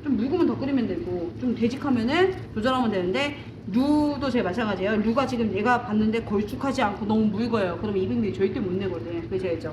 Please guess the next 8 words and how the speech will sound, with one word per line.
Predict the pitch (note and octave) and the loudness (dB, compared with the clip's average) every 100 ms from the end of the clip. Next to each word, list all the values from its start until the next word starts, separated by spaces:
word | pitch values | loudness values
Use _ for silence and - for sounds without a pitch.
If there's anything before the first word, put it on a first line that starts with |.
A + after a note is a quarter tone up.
| - | -6
버터하고 | F#3 G#3 F#3 F3 | -4 -2 -2 -4
밀가루 | F#3 F#3+ | -4 -4
섞어놓고, | - C#4 A#3+ G3 | -4 -4 -4 -4
만약에 | - E4+ | -6 -6
버터가 | F#3+ - G#3+ | -4 -2 -2
없으면 | - G#3 A#3 - - - | -2 -4 -4 -6 -14 -14
식용유라도 | - - F#4 F4 D#4 G#4 - | -8 0 6 8 8 4 -4
섞어서. | - - | -8 -8